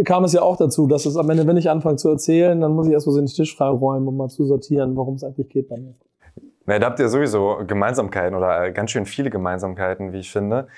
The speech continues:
Speaker 2: Äh, zum einen ja irgendwie, ähm, na, kommen wir, kommen wir später auf alle Gemeinsamkeiten,
Speaker 1: <laughs>
Speaker 2: ähm, aber gerade was den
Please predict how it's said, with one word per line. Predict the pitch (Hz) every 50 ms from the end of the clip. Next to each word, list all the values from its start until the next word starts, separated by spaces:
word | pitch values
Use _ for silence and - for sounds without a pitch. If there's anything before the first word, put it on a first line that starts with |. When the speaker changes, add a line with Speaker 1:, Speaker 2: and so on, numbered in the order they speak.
| - - -
Speaker 2:
Äh, | - 98
zum | 95 - 110 107
einen | - 92 113 139 135
ja | 123
irgendwie, | 107 117 120 120 113 107 107
ähm, | 107 71 95 98 101 98 98 98 98 98 101 101 104 - - - - -
na, | 104 117 131 127 101 123
kommen | 117 - 180 180
wir, | 160 143
kommen | - 170 160
wir | 143
später | 131 - 165 151 139
auf | 123 123 - - -
alle | 123 147 151
Gemeinsamkeiten, | 110 104 95 92 92 101 101 107 101 95 - 101 107 - 131 123 - - - -
Speaker 1:
<laughs> | 104 - -
Speaker 2:
ähm, | 107 107 110 113 110 -
aber | - 107 113 120
gerade | 107 110 110 123 143 135
was | 123 135 135
den | - 127 123 120 120